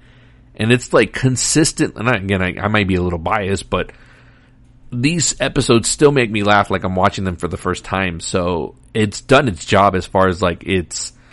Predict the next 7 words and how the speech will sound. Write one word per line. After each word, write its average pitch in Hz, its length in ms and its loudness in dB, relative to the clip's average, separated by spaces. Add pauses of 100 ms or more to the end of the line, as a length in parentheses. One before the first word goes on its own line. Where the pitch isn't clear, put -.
(460)
longevity, 104 920 2
and 95 580 -4
even 120 280 0
the 110 80 0
later 98 420 0
episodes, 90 560 -2
like, 82 300 -4